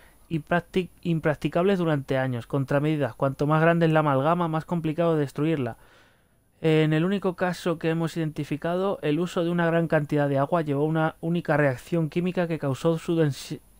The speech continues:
desintegra-, desintegración total e instantánea.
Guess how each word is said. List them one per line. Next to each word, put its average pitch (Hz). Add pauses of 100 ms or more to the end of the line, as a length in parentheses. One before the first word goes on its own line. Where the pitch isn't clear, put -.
desintegra-, 139
desintegración 147
total 156
e 156
instantánea. 120